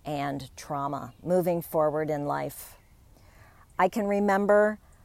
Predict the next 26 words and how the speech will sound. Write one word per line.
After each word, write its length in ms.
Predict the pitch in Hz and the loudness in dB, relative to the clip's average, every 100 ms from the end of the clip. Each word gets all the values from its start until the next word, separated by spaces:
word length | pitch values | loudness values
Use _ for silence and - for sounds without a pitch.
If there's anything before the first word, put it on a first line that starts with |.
| - | -8
um, 720 | 170 160 160 160 165 170 175 - - - - - - - - - - | -2 0 2 2 2 0 -6 -12 -20 -20 -20 -20 -20 -20 -20 -18 -4
you 120 | 185 | 0
know, 260 | 175 151 - | 4 2 0
waiting 460 | - 165 190 196 196 | -4 4 6 6 2
for 160 | - 180 | 0 0
a 60 | |
parent 360 | 170 220 190 - | 0 -2 -4 -4
to 80 | 170 | -10
pick 300 | - 214 214 | -6 -6 -4
me 180 | 202 196 | -2 2
up 220 | 202 190 - - | 2 0 -8 -10
and 300 | 180 190 208 | -6 -4 -2
not 260 | 208 - | -2 -4
showing 420 | - 220 202 196 | -6 -4 -4 -4
up, 280 | 208 233 - - - - - - - - _ | -6 -8 -12 -20 -20 -20 -20 -20 -20 -20 _
right? 280 | 170 180 185 - - - - - | 4 4 2 -6 -20 -20 -20 -6
You 200 | 180 233 | 2 4
remember 680 | 233 226 226 254 269 254 214 | 4 4 4 4 4 2 0
things 380 | - 175 170 - | -2 -2 -2 -4
from 240 | 175 170 | -2 -2
your 140 | 160 | -2
childhood. 840 | 151 - 156 151 156 165 147 151 110 | -4 -4 -2 0 -2 -4 -6 -6 -6
They 140 | 185 185 | -2 0
stay 460 | - - - 185 | 0 -4 2 2
with 280 | 180 170 - | 4 2 0
you. 280 | - 160 160 | -6 -6 -10